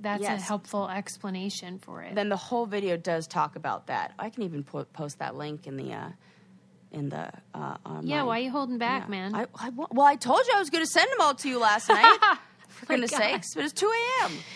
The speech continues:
Speaker 2: It was
Speaker 1: Don't yell at
Speaker 2: three A M.
Speaker 1: me, Sarah.
Speaker 2: I won't.
Speaker 1: Um,
Speaker 2: Oh, I'm
Speaker 1: I
Speaker 2: glad I remembered something.
Speaker 1: <laughs>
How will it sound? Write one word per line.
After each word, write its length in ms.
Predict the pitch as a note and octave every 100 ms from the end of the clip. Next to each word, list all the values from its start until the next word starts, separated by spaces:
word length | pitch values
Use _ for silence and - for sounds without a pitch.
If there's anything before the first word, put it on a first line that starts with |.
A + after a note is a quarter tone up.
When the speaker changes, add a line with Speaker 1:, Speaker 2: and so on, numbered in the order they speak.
| - -
Speaker 2:
It 80 | -
was 80 | C4+
Speaker 1:
Don't 80 | C4+
yell 120 | B3
at 40 |
Speaker 2:
three 60 | B3
A 40 |
M. 40 | A3+
Speaker 1:
me, 100 | A3
Sarah. 560 | - G#3 G3+ G3 G3+ G#3
Speaker 2:
I 120 | - F3+
won't. 260 | D3 - - - _ - - - -
Speaker 1:
Um, 20 |
Speaker 2:
Oh, 680 | B3+ C4 B3+ G3+ F3+ D#3+ D3 C3+ - - - _ _ - _ -
I'm 100 | A#3 A3+
Speaker 1:
I 40 |
Speaker 2:
glad 180 | A3+ E3+
I 60 | D#3+
remembered 420 | E3 D#3+ D#3 D#3+
something. 580 | G#3 C#4 - D3+ B2 F3 - _ - - -
Speaker 1:
<laughs> 20 | -